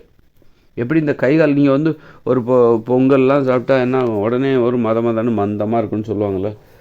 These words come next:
அது மாதிரி ஒரு பிரியாணி சாப்பிட்டா தூக்கம், தூங்க தான் தோணும். நல்லா வயிறு முட்டை சோறுலாம் சாப்பிட்டா தூக்கம் தான் போட தோணும். அதே மாதிரி அந்த அளவுக்கு ஒரு சோம்பேறித்தனம் தான் ஏற்படும் இந்த உணவுல ச-, அதே மாதிரி இந்த பிரியாணி, இந்த சோறெல்லாம் சாப்பிட்டாக்கா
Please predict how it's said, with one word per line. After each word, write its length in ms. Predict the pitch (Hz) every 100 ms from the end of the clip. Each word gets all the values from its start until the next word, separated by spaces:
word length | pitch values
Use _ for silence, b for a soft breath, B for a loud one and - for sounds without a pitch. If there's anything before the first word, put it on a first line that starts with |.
| b -
அது 140 | 113
மாதிரி 180 | 120 127
ஒரு 140 | 120
பிரியாணி 340 | 104 113 131 127
சாப்பிட்டா 300 | 110 107 135
தூக்கம், 440 | 131 135 135 120
தூங்க 280 | 135 151 147
தான் 200 | 147 135
தோணும். 260 | 117 82 - b b -
நல்லா 280 | 107 143 139
வயிறு 300 | 120 131 131
முட்டை 240 | 127 139
சோறுலாம் 520 | 135 160 123 123 139 120
சாப்பிட்டா 280 | 113 156 180 b b b -
தூக்கம் 360 | 160 160 151
தான் 120 | 151 135
போட 160 | 117
தோணும். 320 | - 95 - - b b b b -
அதே 260 | 98 123
மாதிரி 240 | 147 131 117
அந்த 200 | 110 131
அளவுக்கு 260 | 139 147 151
ஒரு 80 | 139
சோம்பேறித்தனம் 600 | 139 151 156 139 131 127
தான் 120 | 131
ஏற்படும் 340 | 113 101 82 -
இந்த 140 | 110
உணவுல 320 | 107 120 120
ச-, 160 | 104 69
அதே 120 | 101 131
மாதிரி 260 | 139 113 135 b b b -
இந்த 140 | 113
பிரியாணி, 420 | 107 113 113 107 117
இந்த 180 | 107
சோறெல்லாம் 600 | 110 117 117 117 127 131
சாப்பிட்டாக்கா 540 | 110 107 107 107 92